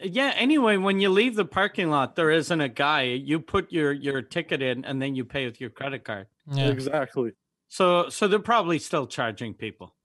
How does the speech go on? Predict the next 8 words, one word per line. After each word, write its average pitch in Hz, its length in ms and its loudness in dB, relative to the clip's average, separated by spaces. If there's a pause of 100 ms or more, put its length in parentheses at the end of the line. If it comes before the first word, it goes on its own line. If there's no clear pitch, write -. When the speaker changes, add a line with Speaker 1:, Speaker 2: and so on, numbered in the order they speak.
(160)
Speaker 3:
Probably. 170 520 0 (880)
Speaker 2:
Fuck, 113 240 -4
that 120 120 -2
must 117 220 -2
suck 120 200 0
dick, 120 220 -2
Speaker 1:
Yeah. - 100 -8
Speaker 2:
Mike. 123 180 -2